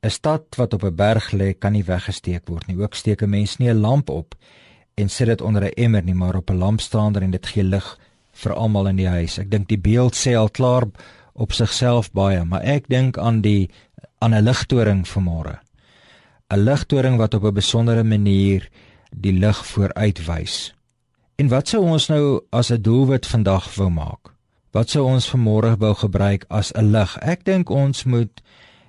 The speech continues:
elkeen waar ons is vir mekaar sê dat ons is die ligte vir Jesus Christus.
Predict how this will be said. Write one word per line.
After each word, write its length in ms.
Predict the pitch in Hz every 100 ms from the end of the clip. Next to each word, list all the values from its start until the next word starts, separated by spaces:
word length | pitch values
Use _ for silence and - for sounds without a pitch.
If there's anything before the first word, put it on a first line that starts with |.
| _
elkeen 440 | 120 120 120 147
waar 180 | 113 107
ons 200 | 101 98
is 300 | - 113 107
vir 160 | - 101
mekaar 480 | 95 - 113 127 123
sê 460 | - 95 87 92 98 _ _ _ _ _ _
dat 400 | - 113 120 120
ons 520 | - 127 135 139 127 -
is 300 | 127 120 -
die 140 | 123
ligte 580 | 110 123 - - 95 90
vir 320 | - - 113
Jesus 460 | 104 104 104 117 -
Christus. 680 | - 175 - - - -